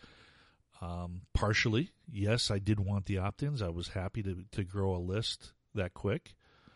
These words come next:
Um, and, you know, this was in a matter of days, so that was exciting. But no one bought, so I didn't get any return on it.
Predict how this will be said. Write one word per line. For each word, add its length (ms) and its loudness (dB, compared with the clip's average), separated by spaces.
Um, 180 -2
and, 180 0
you 80 0
know, 200 2
this 240 0
was 160 2
in 120 2
a 40 4
matter 300 4
of 80 0
days, 460 2
so 180 -2
that 140 -2
was 120 -2
exciting. 560 -4
But 120 6
no 120 4
one 160 4
bought, 360 -2
so 300 4
I 120 4
didn't 520 0
get 160 6
any 160 4
return 460 0
on 160 -2
it. 140 -8